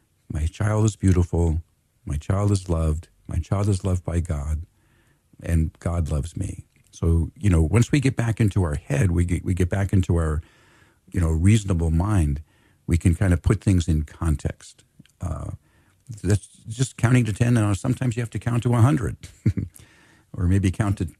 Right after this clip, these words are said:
a thousand. Uh, but whatever it takes to, to get out of that first emotional reaction. Uh,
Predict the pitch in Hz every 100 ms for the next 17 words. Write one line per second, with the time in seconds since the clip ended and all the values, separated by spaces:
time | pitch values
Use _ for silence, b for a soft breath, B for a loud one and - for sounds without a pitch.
0 | - 107 - 98 135 104 - - - -
1 | 87 92 92 107 127 135 120 - 110 78
2 | - - 98 85 82 80 b b b b
3 | b - - 80 92 120 123 117 104 95
4 | - - 117 113 - _ - 92 92 101
5 | 107 - 76 69 69 64 62 - - -
6 | b b b b b b b b _ -
7 | 71 71 -